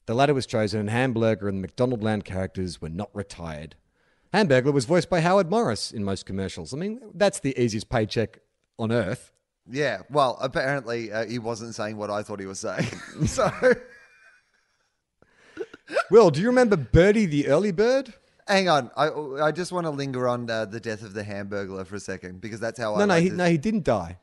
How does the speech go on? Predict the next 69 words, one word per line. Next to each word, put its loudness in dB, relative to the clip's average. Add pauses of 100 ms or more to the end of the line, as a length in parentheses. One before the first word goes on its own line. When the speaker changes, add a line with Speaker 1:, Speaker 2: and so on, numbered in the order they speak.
(180)
Speaker 2:
No, 2
but -4
that's 0
what -2
I'm -4
saying. -2 (180)
I 0
think -4
Speaker 1:
Oh, 2
Speaker 2:
this 0
Speaker 1:
right. -2
Speaker 2:
is -8
a -4
missed -8
opportunity. -8 (340)
Speaker 1:
Oh, 2
<laughs> -2
Speaker 2:
Like, 2
you -4
know, -2
Speaker 1:
should've 2
Speaker 2:
when 0
Speaker 1:
killed 0
Speaker 2:
you've -2
Speaker 1:
him. 2
Speaker 2:
had 0
characters 0
around -2
for -10
this -6
long, -4
what -4
you -6
wanna -6
do -8
is -8
kill -8
one -6
of -12
them -10
off -4
at -14
some -14
stage. -14
You -6
can -8
still -2
bring -6
them -10
back, -8
you -8
know, -6
if -10
anything, -6
the -4
Speaker 1:
Yeah. -6
Speaker 2:
comic -6
book -8
universe -6
has -14
told -6
us -12
that. -8
But -4 (360)
surely, -2
like, -6
a -6
death -4
of, -8